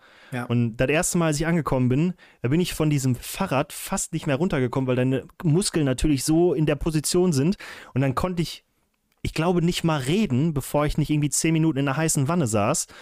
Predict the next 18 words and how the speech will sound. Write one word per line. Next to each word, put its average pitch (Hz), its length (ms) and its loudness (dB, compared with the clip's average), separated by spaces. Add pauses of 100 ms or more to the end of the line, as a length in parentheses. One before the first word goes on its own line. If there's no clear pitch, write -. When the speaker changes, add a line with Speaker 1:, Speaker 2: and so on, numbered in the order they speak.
(220)
Speaker 2:
Und 131 180 0
so, 143 340 2
äh, 131 380 2
drei 143 320 0
Wochen 151 300 -2
vor, 160 400 0
vor - 180 -2
dem 139 160 0
Ironman 117 480 2
dann, 139 320 0
äh, 127 260 0
hab 131 280 -4
ich 156 240 -6 (100)
daraus 135 340 0
ein 127 80 2
Koppeltraining 120 560 0
gemacht. 117 380 -2
Heißt, 170 420 0